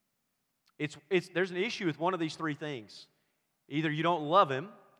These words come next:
you don't trust him, or you're not willing to obey him. One of those three things has to be worked out. Don't believe the enemy's lies or the excuses that the enemy in your own flesh will tell you. Listen, I know the lies.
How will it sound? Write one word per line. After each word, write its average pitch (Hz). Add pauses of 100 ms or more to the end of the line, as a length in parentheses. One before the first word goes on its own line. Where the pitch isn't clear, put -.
(240)
you 139
don't 151
trust -
him, 131 (120)
or 143
you're 139
not 151
willing 143
to 131
obey 107
him. 80 (1120)
One 151
of 202
those 190
three 175
things 151
has 156
to 156
be 139 (260)
worked 135
out. 113
Don't 190
believe 190
the 151
enemy's 170
lies 143 (220)
or 170
the 170
excuses 165
that 156
the 165
enemy 175
in 156
your 156
own 160
flesh 160
will 160
tell 180
you. 143
Listen, 175
I 175
know 220
the 208
lies. 190